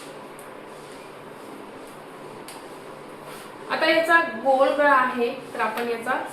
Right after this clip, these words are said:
सव्वा दोन इंच गोल गळा ठेवूया. सव्वा दोन इंच आपल्याला शोल्डर ठेवायचं आहे, तर सव्वा दोन वर आपण ही खूण करून घेतलेली आहे. आणि आपल्याला सिवलेस असल्यामुळं आपल्याला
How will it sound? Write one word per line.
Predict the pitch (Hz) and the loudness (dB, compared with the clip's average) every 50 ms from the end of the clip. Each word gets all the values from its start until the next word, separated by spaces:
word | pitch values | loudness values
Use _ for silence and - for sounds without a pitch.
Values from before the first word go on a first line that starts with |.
| - - | -4 -2
सव्वा | 233 214 208 214 240 240 | 0 0 0 0 0 2
दोन | 240 247 247 240 | 4 4 4 2
इंच | 240 233 220 233 | 0 0 0 0
गोल | 233 226 220 214 214 | 0 0 2 0 0
गळा | 214 214 214 220 | 2 2 0 0
ठेवूया. | 220 - 226 220 214 214 208 - - - - - - - - - - - - - - | 0 0 0 0 0 0 0 -2 -4 -6 -8 -12 -12 -14 -14 -14 -14 -12 -12 -2 2
सव्वा | 254 233 240 262 269 | 2 4 6 4 6
दोन | 269 277 269 277 | 6 6 4 4
इंच | 269 262 262 277 | 2 -2 0 2
आपल्याला | 262 254 - 254 247 247 247 233 - - | 2 2 2 2 2 2 0 0 0 2
शोल्डर | 240 233 226 220 240 247 | 4 4 4 4 4 2
ठेवायचं | 247 - 262 240 233 214 202 202 214 214 | 2 0 -2 0 0 0 0 0 0 -2
आहे, | 208 202 208 220 247 - - - - - - - - - - - - - - - - - - - - - - - | -2 0 0 0 0 -2 -4 -8 -10 -12 -14 -14 -14 -14 -14 -14 -14 -14 -14 -14 -14 -14 -14 -14 -14 -14 -8 -6
तर | 220 214 | -6 -4
सव्वा | 214 - 233 220 220 208 226 233 | -2 -2 -2 -2 0 2 2 4
दोन | 233 240 233 226 | 6 6 6 6
वर | 233 226 220 | 6 4 4
आपण | 220 220 226 220 | 2 2 2 0
ही | 220 214 233 | -2 -2 -2
खूण | 226 - - 277 277 262 262 | -4 -6 -4 -4 -2 -2 0
करून | 254 233 233 226 220 214 | 0 0 2 2 0 -2
घेतलेली | 202 202 190 185 185 | -2 -2 -4 -4 -4
आहे. | 180 175 170 175 - - - - - - - | -4 -4 -6 -8 -10 -12 -14 -14 -14 -6 0
आणि | - - 302 320 | 2 4 6 6
आपल्याला | 320 320 320 320 320 320 | 6 6 4 4 4 4
सिवलेस | 311 - 320 302 277 277 285 320 349 359 339 | 4 4 4 4 4 6 6 6 4 4 4
असल्यामुळं | 294 277 - 294 285 277 277 269 269 277 | 4 2 4 4 4 4 6 4 4 4
आपल्याला | 277 269 247 240 240 240 240 247 | 4 4 4 2 2 2 2 2